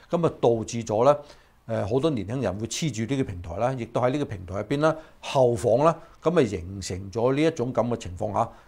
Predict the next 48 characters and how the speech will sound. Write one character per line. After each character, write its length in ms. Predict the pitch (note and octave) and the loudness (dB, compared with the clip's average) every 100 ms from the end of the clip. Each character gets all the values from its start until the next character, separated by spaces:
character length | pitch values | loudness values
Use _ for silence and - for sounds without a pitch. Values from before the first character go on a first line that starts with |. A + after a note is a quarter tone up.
| - | -6
噉 100 | D3+ | 2
所 140 | F#3 | 2
以 20 | |
佢 220 | D3+ C3+ | 4 4
嘅 40 | C3+ | 2
算 320 | - - B2+ | 2 -6 2
法 120 | B2+ | 4
唔 120 | A2 | 4
同， 220 | G2 F#2 D#2+ - | 2 -8 -8 -12
亦 100 | A#2 | -14
都 140 | - | 2
係 280 | C#3+ A#2+ G#2+ | 4 4 2
講 180 | - A2 | -4 -4
得 80 | C#3 | -2
清 120 | D3+ | -2
楚 140 | B2+ A#2+ | -2 -2
啲， 140 | C#3 | -2
佢 200 | C3+ A#2 | 2 2
係 100 | G2+ | 2
冇 200 | F#2 A2 | -6 -4
底 220 | - A2 | 0 0
線 180 | C3+ G2+ | 0 -6
嘅 80 | G#2+ | -8
設 140 | - | -8
計， 180 | - G2 - - - - | -8 -8 -10 -20 -20 -16
所 180 | - F3 | 0 4
以 40 | |
令 180 | D3 B2 | 4 4
到 120 | A#2 | 2
咗 220 | A#2+ C3 | 2 2
好 240 | C3+ G#2+ A#2+ | 0 0 0
多 140 | D3 | 4
人 80 | A2 | 4
呢， 160 | G#2+ C#3 | 2 0
就 200 | C3 G#2+ | 0 -2
因 420 | G#2+ D3 D#3+ C3+ | 2 4 4 4
為 180 | A#2+ G2+ | 2 2
噉 160 | G2 G#2+ | -4 -4
樣 260 | A2+ A#2 C3+ - - _ | -2 -2 -4 -14 -20 _
而 40 | G2+ G2 F2+ - - | -10 -10 -12 -18 -2
中 180 | - B2+ | 0 2
招 140 | B2+ D3+ | 2 4
嘅。 160 | B2 - - _ _ _ _ _ | 4 0 -10 _ _ _ _ _
噉 180 | A#2+ B2 | -4 0
呢 100 | C#3 | 0
個 80 | C3 | 0
就 100 | A2+ | 2
係， 220 | G#2+ G2 | 0 0